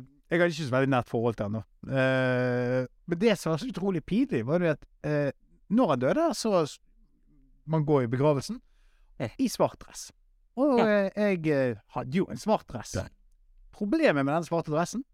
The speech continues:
Speaker 1: den var da kjøpt for fem år, eh, tidligere,
Speaker 2: Ja.
Speaker 1: i Dubai. Og dette er noen år siden. Og når jeg kjøpte den dressen, så var det veldig kult med sånn diskoskinn.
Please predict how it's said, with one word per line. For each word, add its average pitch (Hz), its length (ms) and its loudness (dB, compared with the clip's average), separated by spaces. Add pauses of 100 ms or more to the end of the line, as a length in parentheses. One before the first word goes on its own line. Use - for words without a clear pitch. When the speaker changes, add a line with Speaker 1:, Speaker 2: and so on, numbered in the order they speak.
Speaker 1:
den 196 140 4
var 185 140 2
da 160 80 0
kjøpt - 340 -4
for 120 120 -10
fem 139 360 -2
år, 127 420 0
eh, 120 140 -4
tidligere, 160 520 2 (560)
Speaker 2:
Ja. 127 140 2
Speaker 1:
i 113 60 6
Dubai. 143 540 2 (600)
Og 117 100 -4 (100)
dette 220 180 2
er 269 60 4
noen 220 180 4
år 247 160 2
siden. 123 420 -2
Og 185 120 -2
når 214 160 0
jeg - 60 -4
kjøpte - 460 -2
den - 140 -2
dressen, 156 300 0
så 175 80 -4
var 208 80 0
det 190 80 -2
veldig 180 560 0
kult 196 240 -4
med 170 100 -2
sånn 156 220 -4
diskoskinn. 151 960 -4